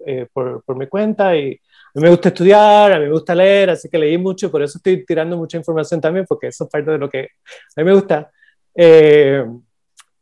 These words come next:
pero, pero me, ¿verdad? Me dije, "Voy a salir", y, y me tardé mucho más de lo que uno piensa, porque una depresión no es, no es de dos semanas, no es como un catarro.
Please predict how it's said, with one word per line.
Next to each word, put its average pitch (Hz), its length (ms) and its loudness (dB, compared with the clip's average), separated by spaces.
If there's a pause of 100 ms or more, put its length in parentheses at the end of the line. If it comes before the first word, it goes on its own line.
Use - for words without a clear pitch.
(140)
pero, 139 880 0
pero 147 200 -2
me, 151 200 -6 (300)
¿verdad? 139 480 -6
Me 135 160 -14
dije, 131 640 -4 (520)
"Voy 139 180 -4
a 147 80 0
salir", 196 580 0
y, 127 420 -12 (280)
y 127 260 -20
me 120 120 -20
tardé 143 640 -2
mucho 143 440 -8
más - 600 -8
de 131 120 -10
lo 127 140 -14
que 131 80 -14
uno 131 160 -12
piensa, 156 480 -8
porque 123 220 -18
una 123 160 -14
depresión 131 500 -10
no 127 80 -12
es, 127 260 -16
no 131 180 -16
es 123 100 -12
de 139 80 -8
dos - 220 -8
semanas, 135 340 -8
no 117 80 -18
es - 60 -20
como 131 160 -14
un 123 60 -16
catarro. 151 580 -6